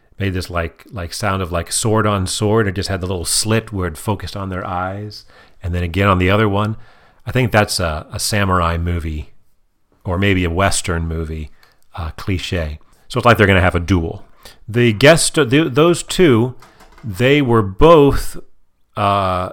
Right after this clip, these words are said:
appeared on the show The Sweet Life of Zack and Cody,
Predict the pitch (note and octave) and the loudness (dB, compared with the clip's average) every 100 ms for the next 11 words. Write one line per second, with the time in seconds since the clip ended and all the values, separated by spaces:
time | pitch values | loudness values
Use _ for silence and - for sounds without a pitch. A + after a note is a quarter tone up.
0 | - A2+ - C#3+ D3 C#3+ - A#2+ A2+ G#2+ | -10 -8 -6 -2 2 2 0 2 2 2
1 | G#2 - B2+ A2+ A2 F2+ - - - E3 | -2 -2 -2 0 0 -2 -4 -4 -4 -6
2 | F#3+ A#2+ B2 B2 - A#2+ F2 D#2 G2+ A2+ | -4 -2 0 -2 -4 -6 -4 -2 0 0
3 | - B2 E2 - - B2 F2+ C#2+ | -4 -8 -10 -8 -4 -2 -4 -10